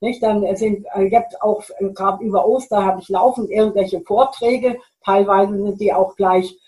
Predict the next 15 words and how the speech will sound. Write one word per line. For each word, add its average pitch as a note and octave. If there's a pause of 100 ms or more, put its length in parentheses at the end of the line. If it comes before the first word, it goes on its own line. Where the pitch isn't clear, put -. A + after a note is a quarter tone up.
(160)
wie-, G3
als F#3+
Videokonferenz G#3 (180)
sechzig G#3+
oder F#3+
neunzig G3
Minuten G3
lang C4+ (400)
und G#3
so A3
mit G3+
der F#3
Vorbereitung G3+
Einstimmung A#3 (280)
dauert A3+